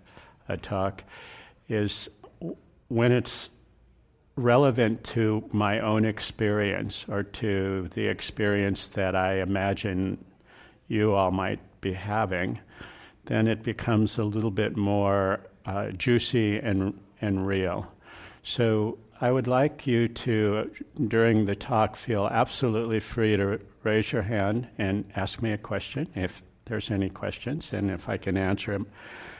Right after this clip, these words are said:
I will. But also to sort of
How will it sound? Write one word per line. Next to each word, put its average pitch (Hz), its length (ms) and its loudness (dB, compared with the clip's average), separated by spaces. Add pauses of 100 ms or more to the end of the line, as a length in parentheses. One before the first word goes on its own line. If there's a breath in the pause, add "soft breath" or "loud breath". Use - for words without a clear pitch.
(240 loud breath)
I 110 80 0
will. 107 360 4
But 117 220 -6
also 131 580 2
to 117 600 0 (280 loud breath)
sort 143 380 6
of 117 340 2